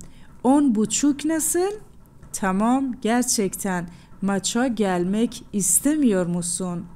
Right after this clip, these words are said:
Bu maç çok heyecanlı. Biliyorum güzel bir maç.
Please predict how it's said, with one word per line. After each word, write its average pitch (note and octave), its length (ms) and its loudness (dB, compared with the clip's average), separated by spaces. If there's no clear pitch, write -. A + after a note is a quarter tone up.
Bu A#3+ 140 6
maç C4 480 0
çok C4 280 2
heyecanlı. F3 1000 0
Biliyorum G3 880 6
güzel G#3 520 2
bir G3 160 2
maç. B3+ 640 -2